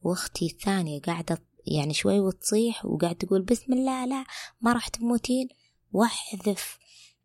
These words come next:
ال-، ال-، البلوزة كذا طيارة، وما حد لقيتها. كان خاطري إني أنا أشتريها، بس ما لقيتها.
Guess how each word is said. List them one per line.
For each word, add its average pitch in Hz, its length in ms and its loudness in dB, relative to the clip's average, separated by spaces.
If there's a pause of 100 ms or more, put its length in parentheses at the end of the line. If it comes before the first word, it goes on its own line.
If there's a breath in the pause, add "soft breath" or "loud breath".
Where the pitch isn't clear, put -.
ال-، 180 320 4
ال-، 185 280 4 (120)
البلوزة 202 720 4
كذا - 380 -2 (480)
طيارة، 202 580 -2 (1300 soft breath)
وما 208 160 0
حد - 280 2
لقيتها. 147 480 -4 (1900)
كان 180 140 -2
خاطري 196 520 -4
إني 160 280 -6
أنا 160 80 -4
أشتريها، 131 460 -4
بس - 200 -6 (220)
ما 214 200 -2
لقيتها. - 440 -14